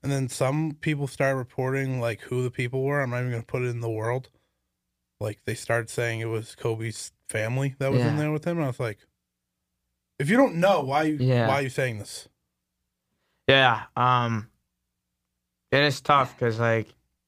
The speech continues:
Speaker 2: I mean, obviously it's tough, but, like,
Speaker 1: Right.
Speaker 2: Kobe seemed to have an effect on every single
Speaker 1: Yeah.
Speaker 2: It seemed like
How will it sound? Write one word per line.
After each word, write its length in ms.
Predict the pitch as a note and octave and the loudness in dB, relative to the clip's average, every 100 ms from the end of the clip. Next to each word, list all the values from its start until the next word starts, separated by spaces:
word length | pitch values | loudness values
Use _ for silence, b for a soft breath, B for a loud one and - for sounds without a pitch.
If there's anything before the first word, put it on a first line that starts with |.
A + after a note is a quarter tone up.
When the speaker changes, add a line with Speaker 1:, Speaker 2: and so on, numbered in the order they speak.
| _ _ _ _ _ _ _ _ _ _ _ _ _ | _ _ _ _ _ _ _ _ _ _ _ _ _
Speaker 2:
I 60 | A#2 | 0
mean, 180 | A#2+ A2 | 0 2
obviously 520 | A2+ A2+ G#2 G#2 G#2 | 0 0 -2 -2 -4
it's 140 | G2 | -4
tough, 280 | - F#2 - | -4 -4 -4
but, 100 | - G#2 | -4 -2
like, 220 | G2 - | -2 -6
Speaker 1:
Right. 200 | - - | -12 -12
Speaker 2:
Kobe 380 | - C#3+ D3 B2+ | 0 0 2 0
seemed 320 | - C#3+ C3+ | 0 0 0
to 60 | A#2 | 2
have 260 | A2+ A2 | 2 2
an 60 | A2 | -2
effect 400 | G2+ A2 G2 - | -6 -4 -4 -6
on 120 | F2 | -8
every 240 | F#2 F#2 | -8 -6
single 480 | G2 G#2+ F2+ D#2 - _ _ _ _ _ | -6 -6 -6 -8 -8 _ _ _ _ _
Speaker 1:
Yeah. 160 | B2+ A2+ | -6 -4
Speaker 2:
It 100 | B2+ | 0
seemed 140 | F#3 | 2
like 140 | F#3+ | 2